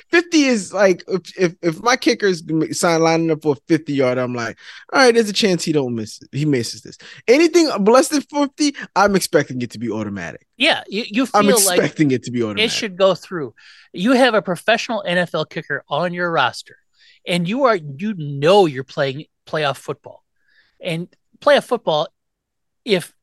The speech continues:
Speaker 2: if there's any football that tends to come down to a kick, it is postseason football. It
Speaker 1: Yeah.
Speaker 2: always is. The games are harder. The, the, the stakes are higher.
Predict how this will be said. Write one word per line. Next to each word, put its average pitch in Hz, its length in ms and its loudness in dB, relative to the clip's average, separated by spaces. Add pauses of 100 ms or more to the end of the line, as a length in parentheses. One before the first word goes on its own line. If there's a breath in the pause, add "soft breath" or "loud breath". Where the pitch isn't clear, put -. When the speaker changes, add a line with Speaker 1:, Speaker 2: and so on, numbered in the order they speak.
(120)
Speaker 2:
if 175 160 -2
there's 156 180 -2
any 277 220 -2
football 139 500 -4
that 139 280 -6 (800)
tends 208 240 0
to 180 80 -12
come 185 180 0
down 170 280 0
to 160 200 -10
a 170 100 -4
kick, - 520 -2 (880)
it 254 160 0
is 320 120 0
postseason 285 640 0
football. 311 560 0 (200)
It 262 60 2
Speaker 1:
Yeah. 311 80 4
Speaker 2:
always 330 200 4
is. 359 140 -2
The 233 240 -6
games 302 360 -2
are 311 120 4
harder. 285 480 2
The, 139 200 -6 (220)
the, 170 220 -2 (100)
the 196 100 -4
stakes 302 360 -2
are 226 60 4
higher. 214 380 2